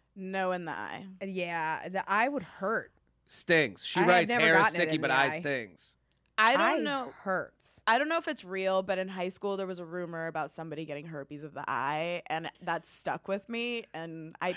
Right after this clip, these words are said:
Speaker 1: think
Speaker 3: Herpes of
Speaker 1: it
Speaker 3: the
Speaker 1: can
Speaker 3: eye?
Speaker 1: happen. I feel like it can, right?
Speaker 3: Please do not tweet at me with pictures of eye herpes.
Speaker 1: <laughs>
Speaker 3: Ugh,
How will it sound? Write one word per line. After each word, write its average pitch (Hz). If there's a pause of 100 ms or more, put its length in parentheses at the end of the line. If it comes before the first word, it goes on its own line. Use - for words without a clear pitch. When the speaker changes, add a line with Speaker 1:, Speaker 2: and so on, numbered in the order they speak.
(200)
Speaker 1:
think 277
Speaker 3:
Herpes 277
of 339
Speaker 1:
it 110
Speaker 3:
the 123
Speaker 1:
can 226
Speaker 3:
eye? 113
Speaker 1:
happen. 180
I 180
feel 196
like 190
it 170
can, -
right? -
Speaker 3:
Please 160
do 135
not 127
tweet 131
at 120
me 117
with 113
pictures 117
of 104 (220)
eye 117
herpes. - (140)
Speaker 1:
<laughs> -
Speaker 3:
Ugh, 151